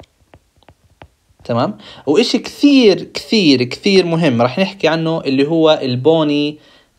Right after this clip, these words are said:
ماركينجز، تمام؟ اللي هي عبارة عن الستركتشرز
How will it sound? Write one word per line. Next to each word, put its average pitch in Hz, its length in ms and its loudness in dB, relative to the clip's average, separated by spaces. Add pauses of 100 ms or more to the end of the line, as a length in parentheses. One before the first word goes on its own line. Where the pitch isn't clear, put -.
(160)
ماركينجز، 123 840 -4 (380)
تمام؟ 113 400 -4
اللي 120 260 -2
هي 139 220 4
عبارة 127 440 2
عن 123 220 -4
الستركتشرز 202 800 0